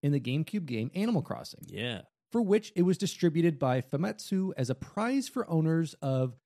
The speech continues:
Speaker 1: Dobatsu no Mori Plus. Outside of this, the game can't be unlocked through in-game conventional means,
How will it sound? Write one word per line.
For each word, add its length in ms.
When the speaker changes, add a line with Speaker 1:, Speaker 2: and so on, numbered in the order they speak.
Speaker 1:
Dobatsu 640
no 200
Mori 400
Plus. 720
Outside 360
of 120
this, 380
the 140
game 300
can't 320
be 120
unlocked 520
through 380
in-game 420
conventional 460
means, 440